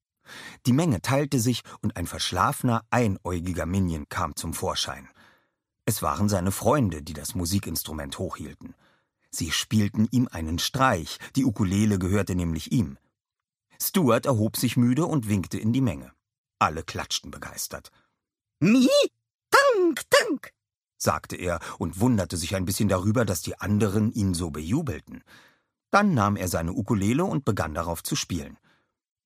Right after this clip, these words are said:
Speaker 1: Er hatte überhaupt nicht mitbekommen, dass er sich gerade bereit erklärt hatte, mit Kevin die Höhle zu verlassen. Er würde sich auf die Suche nach einem bösen Meister machen,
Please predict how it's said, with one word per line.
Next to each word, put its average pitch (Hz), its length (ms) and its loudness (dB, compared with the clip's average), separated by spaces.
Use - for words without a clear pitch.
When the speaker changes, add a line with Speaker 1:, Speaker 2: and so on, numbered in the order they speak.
Speaker 1:
Er 73 180 -4
hatte - 180 -6
überhaupt 69 440 -6
nicht - 240 -10
mitbekommen, 76 640 -4
dass 82 160 -8
er 87 60 -6
sich 76 200 -8
gerade 85 300 0
bereit 80 340 -2
erklärt 82 440 -4
hatte, 85 180 -2
mit 76 240 -6
Kevin 82 320 -4
die 71 160 -14
Höhle 117 320 -2
zu - 160 -8
verlassen. - 480 -8
Er 147 300 2
würde 110 240 2
sich 113 240 0
auf - 160 -6
die 87 100 -6
Suche 120 320 2
nach 104 160 0
einem 78 300 -8
bösen 110 400 2
Meister 78 380 -4
machen, 80 340 -6